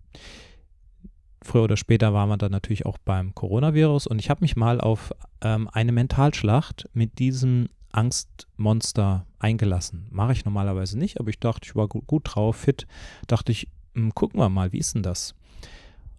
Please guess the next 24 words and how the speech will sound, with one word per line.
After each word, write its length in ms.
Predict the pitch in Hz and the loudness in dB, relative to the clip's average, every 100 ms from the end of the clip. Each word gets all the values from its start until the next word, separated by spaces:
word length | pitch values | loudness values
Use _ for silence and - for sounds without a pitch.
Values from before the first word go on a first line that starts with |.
| - - - - | -20 -20 -20 -2
Und 240 | 131 123 107 | 2 4 4
was 180 | 117 - | 4 4
mir 80 | |
da 100 | 127 | 4
entgegengeschlagen 880 | 107 127 156 175 123 - 104 101 107 | 4 2 0 0 0 0 0 0 0
ist, 240 | 113 - - | -4 -4 -6
ist 180 | 90 | -6
wirklich 540 | 104 101 98 85 - - - | -6 -6 -8 -10 -14 -16 -12
beängstigend. 920 | - - 107 - - - 95 - - - - | -12 -10 -10 -8 -8 -10 -10 -12 -18 -20 -8
Ja, 160 | 107 104 | -4 -4
also 340 | - 104 107 101 - - - | -4 -4 -4 -6 -12 -20 -6
die 200 | 117 - - | -6 -6 0
Angst 480 | 120 165 190 - - | 2 4 2 0 -2
und 220 | 123 - | -2 0
Panik 520 | - 117 120 107 - | 0 2 2 0 -2
in 140 | 113 | -6
diesem 300 | 104 135 139 | -2 0 2
Menschen, 380 | 120 120 135 - | 4 4 2 -2
das 180 | 95 - | -4 0
war 80 | 95 | -2
ein 60 | |
Angestellter 500 | 104 127 131 110 104 | 0 -4 -2 0 0
dieser 240 | 98 101 95 | -2 -4 -4
Pizzeria, 640 | - - 107 107 104 113 | -6 -6 -4 -2 -4 -4